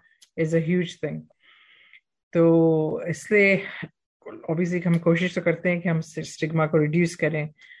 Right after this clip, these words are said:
और, अ, लेकिन इसके अंदर ये अहम चीज़ होती है ना कि जो भी शख्स है जो सफ़र कर रहा है,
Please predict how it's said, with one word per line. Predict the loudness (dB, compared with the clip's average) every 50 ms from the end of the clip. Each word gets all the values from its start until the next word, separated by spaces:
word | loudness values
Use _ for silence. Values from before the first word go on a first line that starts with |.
| _ _ _ _ -12 -4
और, | 0 2 4 6 6 4 2 2
अ, | 0 0 0 0 -2 -2 -4 -6 -8 -10 -12 -12 -14 -14 -16 -16 -16 -14 -12 -8
लेकिन | -6 -4 0 0 -2 -2 -4 -8 -10
इसके | -10 -8 -4 -2 0
अंदर | 2 2
ये | 2 4 4 2 4 4
अहम | 4 4 4 2
चीज़ | 2 0 -2 -2
होती | -2 -2 -2 -2
है | 0
ना | 0 0 0
कि | -2 -4 -6
जो | -4 -2 -2 0 0 -2 -2
भी | -4 -4 -6
शख्स | -4 -2 -2 -4 -4 -4 -6 -4
है | -4 -2
जो | -4 -6
सफ़र | -4 -2 -2 -2 2 2 2 2
कर | 2 0 -2
रहा | -2 -2 -4 -4
है, | -6 -8